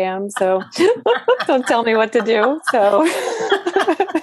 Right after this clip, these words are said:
there's a way to get me to do it. But yeah, it's funny about, you know, how we're helping people with these systems. There's a lot of, a lot of factors that come in about how we're actually helping people. We're exposing these truths to people,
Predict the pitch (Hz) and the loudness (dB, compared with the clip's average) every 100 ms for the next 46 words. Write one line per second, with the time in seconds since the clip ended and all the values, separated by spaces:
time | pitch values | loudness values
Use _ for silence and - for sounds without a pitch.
0 | 381 - - - 466 440 - - 403 - | -2 -6 -20 -10 -2 -2 -2 -2 -4 -2
1 | 330 285 277 240 220 220 220 208 190 170 | 0 2 2 2 0 0 -2 -2 0 0
2 | - - _ _ 220 214 220 202 - - | -2 -10 _ _ 0 2 4 2 0 -2
3 | 202 202 175 180 175 170 - 190 175 185 | 0 0 2 2 2 0 -2 0 0 2
4 | 185 180 175 165 165 175 190 165 160 156 | 2 2 0 -2 -2 -4 -4 -2 0 0
5 | 160 156 160 - 226 185 156 160 165 165 | -2 -6 -4 -4 -2 -4 0 2 2 2
6 | 156 156 170 160 - _ _ - 180 170 | 0 0 0 -2 -12 _ _ -2 0 0
7 | - 175 170 160 156 156 - 151 156 151 | 0 -2 0 -2 -2 -2 -2 -2 -2 -4
8 | - 143 143 - 160 151 151 151 147 - | -4 -2 0 0 -2 -2 0 -2 -4 -6
9 | 151 147 - 147 - 147 147 147 143 143 | -2 -2 -4 -4 -4 -2 -2 0 -2 -4
10 | - - - - 156 147 143 - - - | -14 -20 -20 -6 -2 0 0 0 -2 -6
11 | - 175 175 170 160 151 151 151 - - | -2 2 4 2 -2 -2 -4 -4 -6 -2
12 | 190 190 156 - - 170 165 160 165 165 | 2 2 0 -8 -6 -4 -4 0 0 2
13 | 160 160 | 0 -4